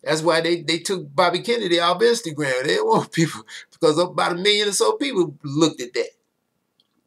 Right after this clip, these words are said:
And they, they, like, they took him down. See?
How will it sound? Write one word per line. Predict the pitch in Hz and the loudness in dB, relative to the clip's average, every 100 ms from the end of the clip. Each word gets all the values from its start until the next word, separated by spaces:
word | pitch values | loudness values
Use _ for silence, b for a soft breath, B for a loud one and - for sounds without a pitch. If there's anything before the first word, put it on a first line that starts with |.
| - | -12
And | 123 | -4
they, | 143 180 | 0 2
they, | 175 175 | 2 2
like, | 170 170 180 | 2 2 0
they | 190 | 0
took | 196 185 | 0 0
him | 220 | 2
down. | 220 247 214 98 - - _ _ _ _ _ _ _ _ | 4 4 4 -6 -12 -20 _ _ _ _ _ _ _ _
See? | - 101 117 | -14 -12 -12